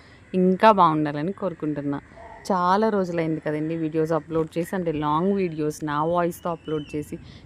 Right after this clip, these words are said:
చాలా రోజులైంది. So వేరియస్ రీజన్స్ ఏదైనా కావచ్చు,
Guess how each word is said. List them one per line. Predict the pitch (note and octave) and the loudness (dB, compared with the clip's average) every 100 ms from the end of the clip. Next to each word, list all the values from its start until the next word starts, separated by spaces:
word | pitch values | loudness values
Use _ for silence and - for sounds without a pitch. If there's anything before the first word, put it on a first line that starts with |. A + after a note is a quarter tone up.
| - D#3 | -10 -8
చాలా | D3 D#3+ | -4 -2
రోజులైంది. | E3+ E3 D3+ D3 C#3 D3+ A3 C#4+ - - - - - - | 0 -2 -4 -4 -4 -4 -4 -6 -12 -20 -20 -20 -18 -12
So | D#3 D3 C#3 C#3 - - - - - - | -10 -8 -8 -12 -16 -18 -20 -20 -12 0
వేరియస్ | D#3 D#3 G3 - | 4 6 4 2
రీజన్స్ | A3 G#3 A#3 G#3+ | 0 4 4 4
ఏదైనా | F#3+ F#3+ G3 | 2 2 0
కావచ్చు, | F#3 E3+ F3+ - D4+ | -2 -2 -2 -2 -4